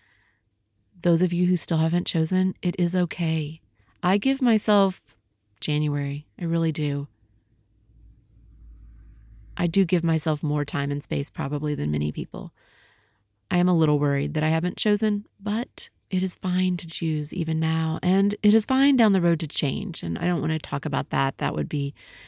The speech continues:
really branching off into a new direction, but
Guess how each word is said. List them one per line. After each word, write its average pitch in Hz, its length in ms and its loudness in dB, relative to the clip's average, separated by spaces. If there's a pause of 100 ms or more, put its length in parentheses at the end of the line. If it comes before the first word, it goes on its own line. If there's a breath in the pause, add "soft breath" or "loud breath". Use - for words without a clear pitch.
(280 loud breath)
really 165 460 4
branching 147 420 -2
off 135 240 -4
into 147 260 -4
a 143 80 -2
new 143 160 -2
direction, 143 560 -4
but 180 180 -2